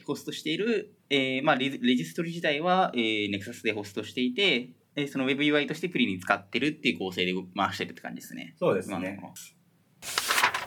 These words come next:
Speaker 2: そのソナタイプNexusっていうのを今使わせてもらってるんですけど、まあ、やっぱりどうしても私たちがフロントエンド側でそれらを管理してるわけではないので、まあ、ち-、まあ、そこで問題が起きたりすると、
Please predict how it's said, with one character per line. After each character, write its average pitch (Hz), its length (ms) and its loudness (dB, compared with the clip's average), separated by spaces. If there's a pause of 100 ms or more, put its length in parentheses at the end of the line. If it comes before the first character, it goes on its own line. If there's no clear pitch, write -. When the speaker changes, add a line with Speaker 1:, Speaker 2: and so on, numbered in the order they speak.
(340)
Speaker 2:
そ 120 80 0
の 113 100 0
ソ 127 120 4
ナ 127 140 8
タ 131 120 6
イ 113 60 0
プ 120 100 0
Nexus 117 520 4
っ - 20 -8
て - 160 4
い 165 60 8
う 175 40 4
の 147 140 8
を 104 80 8
今 98 180 6
使 101 180 2
わ 101 60 8
せ 104 120 0
て 101 100 0
も 98 100 2
ら 98 80 6
っ 98 80 0
て 104 60 2
る 101 80 2
ん - 20 2
で 98 80 0
す - 80 -10
け 107 120 0
ど、 95 280 4
ま 131 120 6
あ、 - 20 8
や 127 80 6
っ - 20 2
ぱ 156 100 8
り 135 80 4
ど 156 100 4
う 170 40 4
し 165 80 -4
て 214 100 2
も 117 220 6
私 139 260 4
た 160 120 4
ち 120 120 -2
が 95 160 6
フ - 100 2
ロ 143 80 4
ン 147 40 -2
ト 165 80 2
エ 160 40 8
ン 160 80 10
ド 151 100 8
側 143 180 8
で 139 320 2
そ - 120 -6
れ 123 120 4
ら 123 80 8
を 123 40 4
管 139 180 2
理 107 100 2
し 98 80 -6
て 104 120 6
る 104 180 6
わ 110 100 6
け 107 120 0
で 147 120 6
は 117 80 8
な 92 180 2
い 87 100 0
の 90 180 -4
で、 90 240 0 (240)
ま 170 80 2
あ、 165 40 0
ち-、 165 80 2 (280)
ま 110 160 4
あ、 95 80 -2
そ - 240 -8
こ 143 120 6
で 131 220 8
問 123 160 2
題 123 160 6
が 127 80 4
起 131 140 -2
き - 20 -20
た 92 100 4
り 87 100 0
す - 120 -10
る 90 160 -2
と、 82 300 0